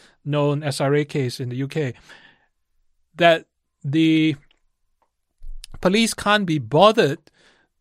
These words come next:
to do more than the very minimum, just so they can show people,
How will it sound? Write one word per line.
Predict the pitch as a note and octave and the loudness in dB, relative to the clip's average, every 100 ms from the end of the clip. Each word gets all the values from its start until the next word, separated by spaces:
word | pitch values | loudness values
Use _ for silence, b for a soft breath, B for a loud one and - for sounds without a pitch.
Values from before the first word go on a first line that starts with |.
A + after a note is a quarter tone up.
| _ | _
to | - D#3 | -4 -2
do | E3+ A3 A3 | 0 0 0
more | F3+ F#3 G3+ G#3 | 2 4 4 4
than | F3+ D3+ | 4 0
the | |
very | C3 C3+ F3+ G#3 G#3 | -2 2 6 6 4
minimum, | F3 F3 E3+ D#3 C#3+ | 2 2 2 2 4
just | A#3 - | 4 4
so | B3 | 2
they | G#3+ | 2
can | G3 E3 D3+ | 2 0 0
show | D3 - G3 F#3+ | -4 2 4 6
people, | F#3+ E3 D#3+ C#3 C3 B2+ | 2 -2 0 2 0 -2